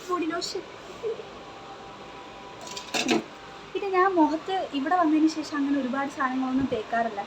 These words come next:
കാരണം ഒരു മിനിറ്റ്, കാരണം, ആ, മേടിക്കാനുള്ള സമയവും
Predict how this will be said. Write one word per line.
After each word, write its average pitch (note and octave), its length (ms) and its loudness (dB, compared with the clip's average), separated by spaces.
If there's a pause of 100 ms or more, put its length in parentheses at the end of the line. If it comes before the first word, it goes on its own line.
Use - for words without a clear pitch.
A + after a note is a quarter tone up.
കാരണം B3 260 0 (380)
ഒരു C#4+ 160 0
മിനിറ്റ്, A3+ 200 -8 (1500)
കാരണം, D#4+ 420 4 (420)
ആ, - 20 0 (1800)
മേടിക്കാനുള്ള E4+ 640 6 (180)
സമയവും D#4 400 6